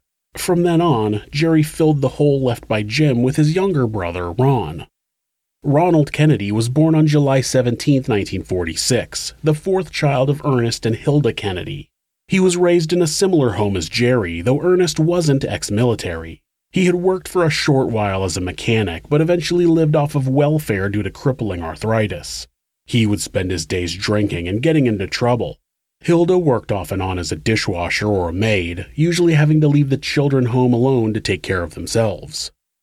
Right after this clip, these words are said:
Ron was the fourth oldest of six children, and most of them had been in trouble with the law at a young age. It was Ron's older brother who went to prison for rape, and two of his sisters spent time at a girls' reform school.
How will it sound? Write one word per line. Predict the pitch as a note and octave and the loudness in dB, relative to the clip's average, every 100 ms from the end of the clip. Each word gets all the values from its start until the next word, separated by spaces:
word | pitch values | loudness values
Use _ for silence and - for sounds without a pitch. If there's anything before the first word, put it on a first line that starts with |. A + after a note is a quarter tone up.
| _ | _
Ron | D3+ E3 D#3+ D#3+ | 0 2 4 4
was | D3 | 2
the | C#3+ | 0
fourth | - C#3 C3+ B2 | -2 0 2 2
oldest | B2+ C3 A2+ G2+ G2+ | 0 2 0 -2 -4
of | |
six | - - F#2 - | -4 -4 -4 -4
children, | - A#2 A2+ G2+ D#2 E2+ - | -2 0 0 -2 -8 -12 -10
and | - D3+ D#3+ | 0 2 4
most | E3 D#3+ - | 2 2 0
of | B2+ | 0
them | A2 G#2 | 2 2
had | G#2+ A2 | 0 0
been | G#2 | 0
in | G2 | 0
trouble | - G#2+ G2 | 0 0 0
with | F#2+ F2+ | -4 -4
the | F#2 | -2
law | G#2 G#2+ F#2+ | 0 2 2
at | A2 | 0
a | |
young | A2+ G#2 G2 | 0 0 0
age. | G#2+ F#2+ E2+ - - - _ _ _ | 0 -2 -6 -12 -14 -14 _ _ _
It | A#2+ | 0
was | A2+ | 0
Ron's | G2+ G#2+ F#2 F2+ | 0 0 0 0
older | G2+ F#2+ F#2 | 0 0 -2
brother | E2 A2+ G#2+ F#2+ | 0 0 0 0
who | A#2 | 0
went | G2 E2+ | 0 -4
to | F#2 | -6
prison | - G2+ F#2 | -4 -4 -4
for | E2 F#2 | -6 -6
rape, | E2+ G#2+ F#2+ F2+ | -2 0 -2 -4
and | A#2 B2+ | -2 0
two | - D#3+ | 2 2
of | D#3 | 2
his | D#3 - | 0 0
sisters | F#3+ - C3 C#3 | -4 -2 -2 -2
spent | - C3+ - | 0 -2 -2
time | - B2 B2+ | -2 0 2
at | |
a | C3 | 2
girls' | C#3+ C#3 B2 | 2 2 0
reform | A2 G2+ - C3+ B2+ | -2 -4 0 2 2
school. | B2 - F2+ D#2 - | 0 -4 -6 -8 -14